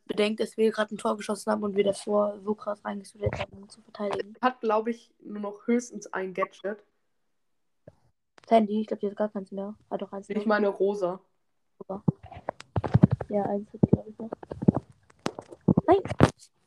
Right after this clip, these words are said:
Speaker 2: Oh, unser Mortis spielt aber halt nicht so gut. Eigentlich ist es ein
Speaker 1: Nee.
Speaker 2: zwei gegen drei.
Speaker 1: Ich hasse diesen Mortis-Skin.
Speaker 2: Oh, ja, Mann.
Speaker 1: Ja. Der Profi.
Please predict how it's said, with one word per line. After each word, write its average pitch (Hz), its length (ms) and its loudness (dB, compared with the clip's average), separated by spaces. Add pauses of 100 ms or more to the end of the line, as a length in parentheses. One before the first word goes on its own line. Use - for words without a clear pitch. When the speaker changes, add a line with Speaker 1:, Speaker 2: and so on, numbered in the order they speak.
(380)
Speaker 2:
Oh, 180 240 6
unser 196 180 -6
Mortis 233 380 -2
spielt - 220 -18
aber 202 240 -8
halt 196 140 -12
nicht 185 160 -20
so 202 140 -8
gut. 190 200 -12
Eigentlich 180 260 -10
ist 208 160 -6
es - 80 -14
ein 190 120 -6
Speaker 1:
Nee. 202 80 -2
Speaker 2:
zwei 185 160 0
gegen - 260 -12 (100)
drei. 170 340 -6 (2500)
Speaker 1:
Ich - 120 -6
hasse 214 180 6
diesen 190 240 4
Mortis-Skin. 214 640 4 (500)
Speaker 2:
Oh, 196 120 4 (400)
ja, 180 160 -4
Mann. 175 200 -8 (480)
Speaker 1:
Ja. - 180 4 (960)
Der 196 120 8
Profi. 196 460 0